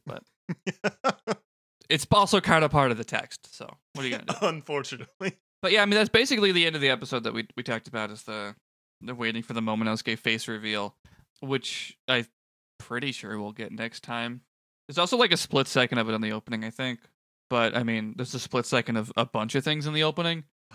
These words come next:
Speaker 2: Uh, I did notice this time that you see a Lu-, little Gear five Luffy running through the logo
Speaker 1: Yes.
Speaker 2: at the end.
Speaker 1: Yeah.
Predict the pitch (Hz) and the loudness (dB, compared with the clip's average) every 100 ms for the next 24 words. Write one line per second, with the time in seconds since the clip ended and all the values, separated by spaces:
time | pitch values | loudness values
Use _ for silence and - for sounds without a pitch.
0 | - 139 143 147 131 151 151 147 143 139 | -2 0 2 2 0 -4 0 2 2 0
1 | - 127 120 139 123 120 120 120 120 123 | -2 -4 -4 -2 -4 -2 -2 -2 -4 -4
2 | 120 127 120 117 123 127 - 127 123 110 | -4 -4 -6 -6 -6 -8 -6 -4 -4 -4
3 | 120 117 127 123 113 127 120 127 123 123 | -6 -4 -2 -4 -4 -8 -6 -6 -4 -4
4 | 127 123 131 123 123 127 131 139 110 - | -6 -8 -8 -8 -6 -6 0 2 2 0
5 | 131 135 135 120 107 73 | -4 -4 -2 2 2 0